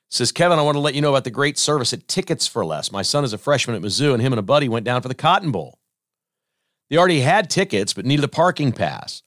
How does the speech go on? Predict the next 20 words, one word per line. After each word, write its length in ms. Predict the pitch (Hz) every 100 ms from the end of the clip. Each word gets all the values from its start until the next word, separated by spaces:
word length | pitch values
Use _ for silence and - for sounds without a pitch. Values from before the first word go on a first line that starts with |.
| -
I 80 |
recommended 460 | 123 131 131 123 120
Tickets 280 | 165 165 -
for 100 | 101
Less. 220 | 92 107
To 80 | 101
my 160 | 107
surprise, 640 | 117 - 143 160 135 120 - _ _ _ _
my 140 | 117 120
teenager 480 | - 175 165 135
listened 340 | 135 170 165 127
and 60 |
acquired 300 | 123 147 160
a 40 | 147
parking 360 | 143 160 151
pass 260 | 143 110 117
from 120 | 110
Tickets 260 | 104 156 147
for 120 | 107
Less 280 | 104 117